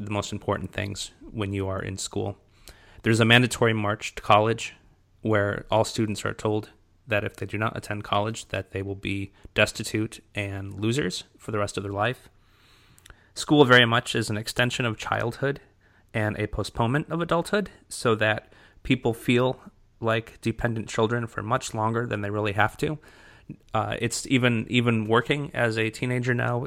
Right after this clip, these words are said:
seems to be harder and harder to do and often discouraged, uh, often with the argument that the schoolwork is actually what's gonna prepare them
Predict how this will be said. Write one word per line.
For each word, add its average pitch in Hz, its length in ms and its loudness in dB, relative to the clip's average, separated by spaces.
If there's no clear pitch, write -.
seems 117 340 0
to - 160 -8
be 107 280 -4
harder 120 280 6
and 110 120 4
harder 107 220 4
to - 180 -8
do 110 220 0
and 104 240 -2
often 104 240 0
discouraged, 113 640 2
uh, 110 200 6
often 123 320 10
with 113 140 6
the 110 100 6
argument 107 420 6
that 104 280 0
the 104 100 0
schoolwork 113 600 6
is 107 120 4
actually 104 320 6
what's 110 160 2
gonna 104 160 -2
prepare 110 340 8
them 104 260 4